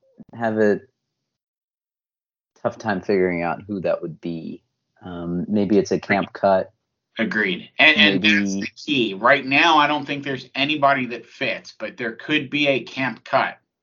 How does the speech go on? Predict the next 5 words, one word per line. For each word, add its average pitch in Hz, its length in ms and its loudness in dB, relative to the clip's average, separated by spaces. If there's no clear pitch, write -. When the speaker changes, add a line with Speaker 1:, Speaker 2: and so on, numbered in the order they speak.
Speaker 2:
that 101 140 -12
changes 101 480 -8
that 71 280 -14
completely. - 640 -16
Speaker 1:
Yeah. 76 360 -4